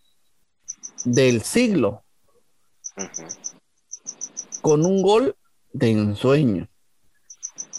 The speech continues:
Speaker 1: y aparte de la mano de Dios, y donde pudo superar en la final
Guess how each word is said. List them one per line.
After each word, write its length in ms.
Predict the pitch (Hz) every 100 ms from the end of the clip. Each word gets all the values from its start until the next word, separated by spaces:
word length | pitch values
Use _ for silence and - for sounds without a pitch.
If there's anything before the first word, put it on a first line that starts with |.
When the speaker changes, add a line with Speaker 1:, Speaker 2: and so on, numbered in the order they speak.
| -
Speaker 1:
y 60 | 175
aparte 480 | 185 175 143 - -
de 100 | -
la 120 | 104
mano 240 | 101 98
de 100 | 98
Dios, 360 | 127 185 196 - - - - -
y 80 | 220
donde 320 | 254 269 247
pudo 340 | - 226 254 247
superar 760 | 226 190 185 170 170 185 - - _ _ _ _
en 180 | 156 156
la 180 | 190 220
final 580 | - 175 165 170 196